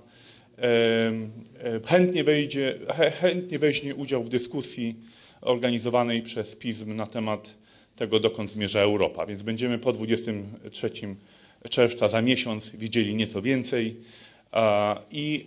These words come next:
e, ko-, e, minister Konrad Szymański zapowiedział swój, swój udział. Proszę państwa, e, chciałbym, e, teraz oddać głos, em,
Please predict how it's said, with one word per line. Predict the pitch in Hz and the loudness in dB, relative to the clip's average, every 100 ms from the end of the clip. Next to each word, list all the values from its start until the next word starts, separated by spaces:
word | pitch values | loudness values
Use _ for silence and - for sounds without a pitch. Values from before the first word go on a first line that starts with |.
| - | -4
e, | 123 | -4
ko-, | - 131 120 | -2 -4 -4
e, | 113 120 123 127 | 2 4 4 2
minister | 131 123 120 | 0 2 2
Konrad | 123 113 - | 4 2 0
Szymański | 117 113 110 110 | -4 -4 -4 -2
zapowiedział | 98 135 117 104 104 95 | 0 0 0 -4 -2 -4
swój, | - 95 95 92 - - - - _ _ - | -8 -10 -10 -10 -16 -20 -20 -20 _ _ -18
swój | - 101 101 | -8 -4 -2
udział. | 107 95 - - - _ _ _ _ _ _ _ _ - - - _ - | -2 -4 -6 -10 -20 _ _ _ _ _ _ _ _ -16 -16 -20 _ 0
Proszę | 156 | 4
państwa, | 175 170 170 147 - - - 135 139 135 120 - _ _ _ _ _ _ _ | 4 6 6 4 2 -12 -2 4 4 4 0 -10 _ _ _ _ _ _ _
e, | - | -12
chciałbym, | - - 214 254 185 151 151 - - | -6 4 4 6 2 0 -6 -10 -6
e, | 131 120 120 120 117 - | -2 0 0 -2 -6 -2
teraz | 151 104 90 131 - | 2 4 2 -2 -4
oddać | 143 117 127 123 - - - _ 123 117 | -6 0 2 2 0 -4 -8 _ -10 -6
głos, | 120 131 123 120 - - _ _ _ | 2 4 4 0 -8 -12 _ _ _
em, | 113 107 107 104 101 98 | -2 0 0 0 -6 -8